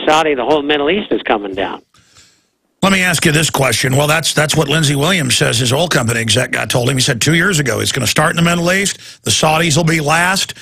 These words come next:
Speaker 2: And sure enough, it's happening, and oil's going up, like he said, a little bit later than he said. Oil leaps to highest level since mid oh eight. Let's expand on that, though. Getting back to Breitbart.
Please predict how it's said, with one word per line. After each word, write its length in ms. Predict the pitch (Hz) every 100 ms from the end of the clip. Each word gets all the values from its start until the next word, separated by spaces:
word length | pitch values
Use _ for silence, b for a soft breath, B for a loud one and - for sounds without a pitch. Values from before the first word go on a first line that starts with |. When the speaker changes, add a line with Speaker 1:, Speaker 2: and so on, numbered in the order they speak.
| B B _ _
Speaker 2:
And 160 | 139 139
sure 300 | 117 175 185
enough, 260 | 185 196 170
it's 120 | 151
happening, 440 | 185 208 185 165
and 80 | 151
oil's 300 | 156 196 190
going 260 | 180 165 160
up, 140 | 147
like 180 | 143 143
he 100 | 139
said, 360 | - 139 143
a 280 | 160 - - -
little 140 | 165
bit 120 | 165
later 320 | 131 160 190
than 160 | 170 139
he 120 | 135
said. 360 | 123 135 135 143 -
Oil 240 | 165 165
leaps 260 | 156 165 -
to 80 |
highest 340 | 135 160 156 -
level 300 | 160 160 156 B B B
since 240 | - 139 143
mid 220 | 165 170
oh 220 | 156 151
eight. 240 | 180 156 B B -
Let's 160 | 214 311
expand 580 | 247 - 226 220 220
on 160 | 180 147
that, 180 | 147 135
though. 140 | 147
Getting 240 | 139 202 196
back 200 | 180 165
to 80 |
Breitbart. 580 | 139 160 190 156 123 117